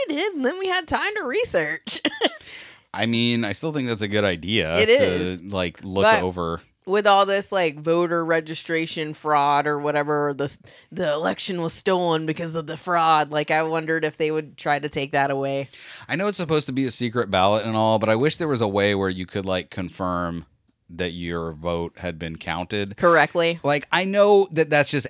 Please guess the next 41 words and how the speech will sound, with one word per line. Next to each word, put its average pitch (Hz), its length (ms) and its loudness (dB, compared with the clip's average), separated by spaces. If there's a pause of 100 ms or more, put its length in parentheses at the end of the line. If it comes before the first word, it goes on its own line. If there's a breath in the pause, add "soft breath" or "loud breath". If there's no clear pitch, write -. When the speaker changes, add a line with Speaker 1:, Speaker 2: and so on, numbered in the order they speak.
Speaker 2:
adding 110 400 0
more 104 200 0
bureaucracy 98 840 -2
and 95 80 -2
it's 92 140 -8
just 101 160 -8
not 87 240 -2
feasible. 87 640 -6
Like, 85 240 -2 (260)
it, 139 80 -6
maybe 139 280 4
it 104 40 -2
is 117 160 -2
feasible 113 440 -4
and 104 100 -2
I'm 101 100 -4
just 90 220 -10
being, 90 600 -8
like, 92 180 -8
too 101 140 -10
reductive 92 340 -6
Speaker 1:
Like, 196 200 2
Speaker 2:
about 185 100 -2
it, - 20 2
Speaker 1:
what 180 140 6
if 185 80 2
Speaker 2:
but 190 100 -6
Speaker 1:
you 190 80 -8
could 165 220 -8
pick 151 260 -6
for 123 140 -6
it 113 160 -10
not 123 240 -12
to 160 80 -10
be 131 180 -14 (300)
secret? - 480 -16 (880 soft breath)
Speaker 2:
That's 214 260 -8
the 190 80 -6
thing, 101 360 -4
is, 104 200 -8
like, 117 300 -2